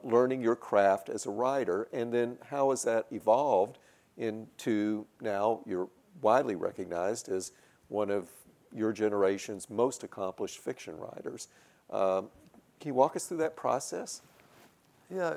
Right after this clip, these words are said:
Speaker 2: I'm, I must confess that I'm, I'm not really aware of, of a distinct style that I could
Speaker 1: Okay.
Speaker 2: codify <laughs> and describe. But I, I can tell you that, um, you know, when I went to Iowa, the, the Iowa Writers Workshop, it only met one afternoon a week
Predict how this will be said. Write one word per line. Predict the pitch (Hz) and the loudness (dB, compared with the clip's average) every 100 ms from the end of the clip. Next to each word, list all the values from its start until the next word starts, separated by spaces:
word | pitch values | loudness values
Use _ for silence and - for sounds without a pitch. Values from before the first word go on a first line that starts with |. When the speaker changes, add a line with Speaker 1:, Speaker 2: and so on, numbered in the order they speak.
| 147 | -4
Speaker 2:
I'm, | 143 | -4
I | 139 | -2
must | 156 151 - | -2 -4 -2
confess | 143 - 170 143 | -2 2 -2 0
that | 120 | 0
I'm, | 113 120 | 0 0
I'm | 123 120 | -6 -2
not | 131 117 104 | 0 -2 -4
really | 117 120 117 113 - - _ | -4 -2 -2 -6 -14 -20 _
aware | 113 101 113 127 131 | -8 -2 4 6 4
of, | 127 - | 0 -6
of | 113 113 98 - - - | -2 -2 -4 -14 -18 -12
a | 110 | -10
distinct | 107 - 123 107 | -10 -8 -8 -8
style | - 110 113 113 | -6 0 2 2
that | 110 | 0
I | 101 | -2
could | - 107 _ _ _ _ - | -4 -10 _ _ _ _ -4
Speaker 1:
Okay. | |
Speaker 2:
codify | 123 113 - 113 113 - | 0 0 2 2 0 0
<laughs> | |
and | 147 | -4
describe. | 120 - 135 127 123 - - - | -4 -4 0 0 0 -14 -20 -8
But | - 147 139 - | 0 2 0 -2
I, | 131 | -6
I | |
can | 123 131 | -6 -6
tell | 170 | -2
you | 175 | -2
that, | 123 117 104 | 0 -2 0
um, | 117 107 104 - _ _ _ _ _ _ - | -2 -2 -4 -14 _ _ _ _ _ _ -6
you | |
know, | 117 | -2
when | 113 135 | 0 0
I | 131 | 0
went | 113 123 123 | -2 -2 -4
to | 117 | -6
Iowa, | 107 117 123 98 | -2 0 0 -2
the, | 92 95 98 | -4 -6 -6
the | 101 | -2
Iowa | 113 117 110 | 2 2 2
Writers | 113 120 98 | 0 0 -6
Workshop, | 98 - 107 98 - _ _ _ _ _ _ _ _ _ - _ - | -8 -4 -4 -4 -8 _ _ _ _ _ _ _ _ _ -20 _ -8
it | 135 | 0
only | 139 147 | 0 0
met | 123 131 - | 0 -2 -4
one | 107 120 | -6 -2
afternoon | 117 110 113 113 | -2 -4 -10 -10
a | 104 | -8
week | 104 101 | -8 -8